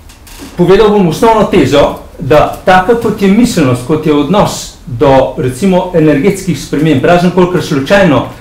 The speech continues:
pa povezanih z, z okoljevarstvom in tako naprej, ker tle gre za v-, vključitev obnovi-,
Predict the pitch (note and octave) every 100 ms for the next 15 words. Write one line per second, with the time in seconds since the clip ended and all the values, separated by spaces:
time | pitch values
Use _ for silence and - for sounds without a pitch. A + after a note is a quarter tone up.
0 | - - C3 D#3 D#3+ E3+ F#3+ E3 D3+ -
1 | - E3 D3+ F3+ F3+ D3+ C3 C3 - C#3
2 | C#3 C3+ C#3+ E3 D3+ C3+ D3+ D3 - D3+
3 | D3 C#3+ C#3 F3+ D#3 D3+ D#3 F3